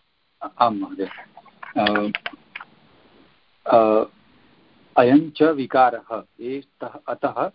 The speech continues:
एषः सन्धिः. किन्तु किं योगः अकुर्वत,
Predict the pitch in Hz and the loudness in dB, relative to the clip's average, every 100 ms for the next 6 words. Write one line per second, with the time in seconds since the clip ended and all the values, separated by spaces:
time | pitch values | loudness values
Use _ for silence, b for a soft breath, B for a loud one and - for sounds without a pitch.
0 | - 123 131 - 117 156 - 113 110 113 | -6 -4 -4 -8 -8 -8 -6 -6 -4 -4
1 | 101 95 _ _ _ _ _ _ _ - | -2 -4 _ _ _ _ _ _ _ 0
2 | 151 147 131 147 _ _ _ _ _ - | 0 2 -2 -2 _ _ _ _ _ -2
3 | 175 185 151 139 139 135 151 120 - 147 | 0 0 2 2 2 0 0 0 2 2
4 | 143 123 - | 2 0 -2